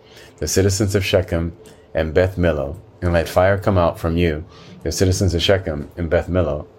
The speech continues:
and consume Abimelech. Then Jotham fled, escaping to Beer, and he lived there because he was afraid of his brother Abimelech.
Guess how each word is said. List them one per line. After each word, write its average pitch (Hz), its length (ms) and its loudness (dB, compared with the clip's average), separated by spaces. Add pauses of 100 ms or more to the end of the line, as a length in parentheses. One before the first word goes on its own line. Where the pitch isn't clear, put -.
(100)
and 92 140 0
consume 85 500 0
Abimelech. 80 580 -2 (1120)
Then 85 320 0
Jotham 104 380 2
fled, 85 360 0 (200)
escaping 98 500 0
to 98 300 0 (240)
Beer, 85 500 0 (240)
and 87 140 0
he 90 100 0
lived 95 320 2
there 73 320 -2 (1080)
because 90 320 2
he 92 60 2
was 87 220 0
afraid 92 320 2
of 82 120 0
his 82 140 -2
brother 87 320 2
Abimelech. 80 480 -2